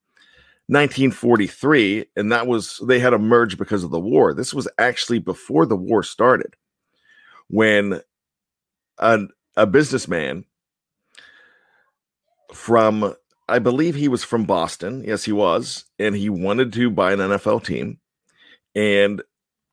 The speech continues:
Art Rooney was having some struggles with the finances of the team. And he was very good friends with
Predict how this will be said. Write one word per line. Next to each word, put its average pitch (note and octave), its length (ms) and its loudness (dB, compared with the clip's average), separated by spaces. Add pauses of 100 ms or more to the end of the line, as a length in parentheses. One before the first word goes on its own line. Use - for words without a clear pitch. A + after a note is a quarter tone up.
(760)
Art C3+ 180 4
Rooney C3 360 2
was A2+ 160 0
having A2 260 0
some F#2+ 160 -8
struggles G2 720 -2 (480)
with G2+ 240 0
the G2 80 -2
finances G2 640 -2
of F#2+ 100 -8
the F#2+ 80 -6
team. G2+ 440 -6 (560)
And G2+ 280 2
he B2 400 0
was A2 280 -2
very G2+ 320 2
good G2 180 0
friends F2+ 480 -2
with E2+ 600 -2